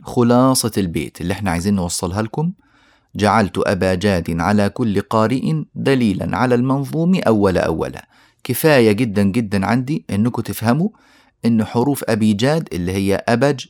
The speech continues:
دهز، حطي، كلم، نصع، فضق، رست، هذه السبع كلمات تدل على القراء السبعة، فالحرف الأول دليل على القارئ، والحرف الثاني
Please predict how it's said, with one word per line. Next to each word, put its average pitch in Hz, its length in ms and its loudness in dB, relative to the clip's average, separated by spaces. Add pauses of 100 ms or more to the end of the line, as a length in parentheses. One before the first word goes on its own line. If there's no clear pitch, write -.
(180)
دهز، 123 640 0
حطي، 139 720 -6 (180)
كلم، 135 440 0 (240)
نصع، 113 440 2 (240)
فضق، 120 560 0 (180)
رست، 139 540 -2 (300)
هذه 98 280 -2
السبع 123 480 0 (180)
كلمات 117 500 0 (380)
تدل 110 380 2
على 90 180 2
القراء 98 400 -2
السبعة، 151 500 -2 (340)
فالحرف 151 580 -2
الأول 98 540 2 (200)
دليل 101 480 0
على 135 160 2
القارئ، 170 460 0 (460)
والحرف - 440 -4
الثاني 104 680 0